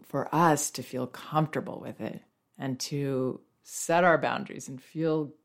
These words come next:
a little better about it. We're never gonna feel great that our child is upset, of course, but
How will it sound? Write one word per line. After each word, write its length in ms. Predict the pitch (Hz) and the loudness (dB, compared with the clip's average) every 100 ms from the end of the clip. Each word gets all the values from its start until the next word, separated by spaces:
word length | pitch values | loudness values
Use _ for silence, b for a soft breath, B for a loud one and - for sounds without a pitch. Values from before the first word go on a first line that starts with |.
| - | -6
a 40 | |
little 220 | 147 160 156 | 0 2 4
better 300 | 135 120 - | 2 2 2
about 200 | 104 - | 0 -2
it. 60 | |
We're 100 | 131 | -4
never 200 | 139 151 | -4 -2
gonna 100 | 147 | -4
feel 400 | 147 139 135 - | -6 -6 -6 -6
great 500 | - 143 156 170 - | -8 0 4 4 2
that 100 | 135 | 2
our 100 | 127 | 2
child 260 | 131 139 131 | 2 -2 -4
is 120 | 131 | -4
upset, 400 | 131 - 170 156 | -8 -6 -4 -2
of 100 | 131 | -4
course, 380 | - 135 123 - | -6 -6 -6 -10
but 260 | 147 - | -10 -10